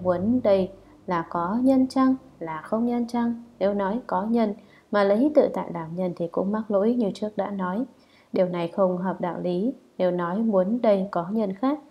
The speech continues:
thì tức như muốn dụng công mong cầu, liền ngoài tự tại lấy pháp khác làm nhân. Như vậy tất cả các hành cũng đều nên lấy pháp khác làm nhân. Sao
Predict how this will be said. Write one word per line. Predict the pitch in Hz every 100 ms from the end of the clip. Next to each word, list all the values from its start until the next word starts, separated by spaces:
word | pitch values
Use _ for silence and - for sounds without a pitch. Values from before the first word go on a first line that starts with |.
| _ _ _ -
thì | 190 170
tức | 233 240
như | 214 185
muốn | 175 175 240
dụng | 240 196 185
công | 196 180
mong | 180 165
cầu, | 165 156 151 _ _ _
liền | 185 165
ngoài | 170 160 156
tự | 180 170
tại | 175 -
lấy | 165 165 196 196
pháp | 233 233
khác | 277 277
làm | 170 156
nhân. | 185 170 - _ _ _ -
Như | 180
vậy | 180 170
tất | 202 196
cả | 190 170
các | 190
hành | 196 175 156
cũng | 190 180 202 247
đều | 196 160 160 170
nên | 185 180
lấy | 170 190 247 -
pháp | 254 277
khác | - 294 294
làm | 165 160
nhân. | 185 180 - _ _ -
Sao | - 202